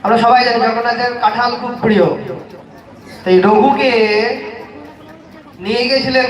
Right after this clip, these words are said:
কাঁঠাল চুরি করতে। তো কাঁঠাল চুরি করার একটা গল্প, মানে গল্পটা এত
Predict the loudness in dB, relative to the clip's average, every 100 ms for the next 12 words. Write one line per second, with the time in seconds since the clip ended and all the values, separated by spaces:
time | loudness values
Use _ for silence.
0 | 0 0 2 0 -4 -10 -8 -10 -12 -16
1 | -18 -20 -20 -20 -20 -20 -20 -20 -20 -20
2 | -20 -20 -16 -12 -12 -14 -20 -20 -20 -20
3 | -20 -20 -20 -20 -20 -20 -2 2 2 2
4 | 0 2 2 0 -4 -4 -2 -2 -2 0
5 | 0 -2 -4 -4 -2 0 -2 0 0 -2
6 | -2 -6 -6